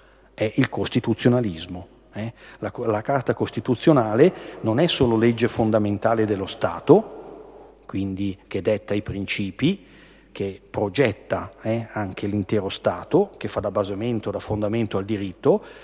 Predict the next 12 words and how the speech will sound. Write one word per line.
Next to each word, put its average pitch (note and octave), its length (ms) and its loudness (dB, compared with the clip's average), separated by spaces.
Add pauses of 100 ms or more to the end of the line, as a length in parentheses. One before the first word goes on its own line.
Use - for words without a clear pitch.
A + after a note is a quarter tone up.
(160)
ma G#2 280 -2
diventa C3 500 2
anche F#3 240 0
ciò C#3 460 -4
che A2 320 -6
appunto G2 680 -2
sta - 280 -6
sopra - 800 2 (180)
la A2 120 -2
stessa - 560 -2
autorità G#2 600 0
politica. F2+ 640 -6